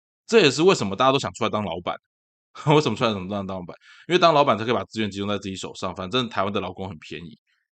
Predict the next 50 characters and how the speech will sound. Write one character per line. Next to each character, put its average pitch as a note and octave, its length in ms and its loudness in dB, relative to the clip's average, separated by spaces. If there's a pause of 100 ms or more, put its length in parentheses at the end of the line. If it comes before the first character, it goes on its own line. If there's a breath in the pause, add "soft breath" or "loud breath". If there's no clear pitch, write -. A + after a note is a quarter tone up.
(240)
那 F#3 180 2 (160)
不 D#3 80 -4
得 C#3+ 100 2
不 C3+ 80 -2
承 B2 160 -4
认 A#2 100 -2
的 G2+ 100 -4
一 G2 40 -8
件 A2 140 -4
事 G#2+ 120 -12
情 F#2+ 180 -10
是， G2+ 240 -6 (320)
我 A2+ 140 2
们 A#2+ 200 2
台 A#2 260 4
湾 C3 220 4
的 B2+ 100 2
劳 G2 380 0
动 A#2+ 260 0 (100)
竞 C3 320 0
争 A2 400 2
力 A#2+ 220 2 (800)
是 - 240 -4
不 G#2+ 160 -6
是 G#2+ 160 -8
真 G2+ 280 -4
的 F#2 100 -6
有 D#2+ 120 -12
跟 F2 220 -10
上 E2 140 -8 (100)
来？ - 80 -16 (480)
你 - 80 -2
会 G#3 60 4
说 A3 100 4
不 F#3 80 2
要 F#3+ 100 8
唱 F#3+ 240 6
衰 F3+ 160 2
台 C#3+ 240 4
湾 D3 160 6
啊， C3+ 80 4
台 C#3+ 120 2
湾 E3+ 120 4
劳 D#3+ 80 6
动 E3 260 -4
力 E3+ 140 2
很 B2+ 220 0
厉 D3 240 0
害 C3+ 240 4
的。 F#2+ 160 -6